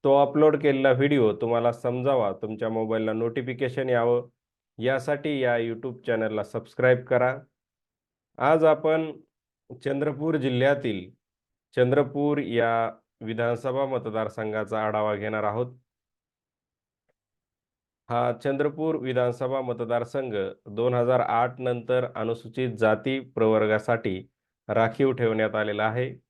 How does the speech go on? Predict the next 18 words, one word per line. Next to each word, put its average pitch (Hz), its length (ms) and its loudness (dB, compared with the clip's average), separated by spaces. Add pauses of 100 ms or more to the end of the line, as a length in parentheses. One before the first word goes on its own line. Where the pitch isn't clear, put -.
(120)
कारण 107 280 -2
या 120 480 2
मतदारसंघात 110 800 -2 (140)
अनुसूचित 110 600 -6
जाती 107 320 2
प्रवर्गाची 104 760 0
लोकसंख्या 117 720 -2 (520)
मोठ्या 113 320 0
प्रमाणावरती 104 640 0
आहे. 107 340 0 (1120)
दोन 127 220 2
हजार 143 260 6
आठच्या 131 480 2
परिसीमन 131 600 -4
आयोगाने 117 580 -2
मतदारसंघ 123 840 0
पुनर्रचना 117 720 -2
करताना 117 640 -4